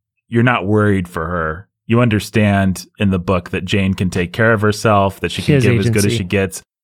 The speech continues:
Speaker 1: Uh, now, that's kind of a lie. Actually, Mister Rochester is manipulating Jane Eyre, and he does take advantage of her, and that whole book is pretty perverse when get right down to it.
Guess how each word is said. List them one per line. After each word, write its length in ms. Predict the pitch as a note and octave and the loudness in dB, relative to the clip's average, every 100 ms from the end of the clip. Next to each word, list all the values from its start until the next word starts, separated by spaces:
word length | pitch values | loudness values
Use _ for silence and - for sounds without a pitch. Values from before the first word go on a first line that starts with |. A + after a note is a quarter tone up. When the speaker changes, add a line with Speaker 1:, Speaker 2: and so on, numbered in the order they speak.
| _ _ | _ _
Speaker 1:
Uh, 220 | C3+ B2+ | -4 0
now, 480 | F3 F3 D3+ B2+ A2 _ _ | 2 4 2 0 -6 _ _
that's 180 | - F3 | -4 -2
kind 140 | G3+ F3+ | 0 0
of 60 | |
a 80 | G#2 | -2
lie. 640 | E2 G2 A2+ E2+ E2+ G#2+ - _ _ | -2 2 2 2 0 -4 -8 _ _
Actually, 300 | C3+ C3+ B2+ | -2 0 0
Mister 220 | A#2 G#2 | 0 -2
Rochester 500 | G#2 G#2+ G2+ G#2 - | 0 0 0 -4 -4
is 280 | G#2+ C#3+ C3+ | 0 0 2
manipulating 720 | A2+ G#2 G2+ G2+ F#2+ F#2+ F#2 | 0 2 0 0 0 0 -2
Jane 240 | F#2 G2+ F#2+ | -2 0 0
Eyre, 180 | G2 | 2
and 100 | G#2 | 2
he 80 | G2 | 2
does 240 | G2 A#2 A2+ | 2 2 2
take 220 | A#2 F#2+ | 0 0
advantage 520 | F#2+ F2 F2 F2 F2 | -4 -2 -2 0 0
of 160 | F#2 F2 | -2 -2
her, 120 | F#2 | 0
and 120 | F#2+ | 0
that 140 | F#2 D2+ | 0 0
whole 200 | A2+ F#2+ | 0 0
book 340 | D#2+ G#2 F#2+ | 2 0 2
is 200 | F2+ E2+ | -2 -4
pretty 260 | - A2+ F2 | -4 -2 -2
perverse 720 | E2+ D#2+ F#2+ F#2+ F2+ - - _ _ _ _ | -4 -4 0 2 0 -4 -12 _ _ _ _
when 140 | G2 F2+ | -4 0
get 160 | G2+ | 0
right 200 | D#2+ E2+ | 0 -2
down 280 | F2+ F2 F2 | 0 0 -2
to 200 | - A#2+ | 0 2
it. 180 | F#2 F#2 | 2 -2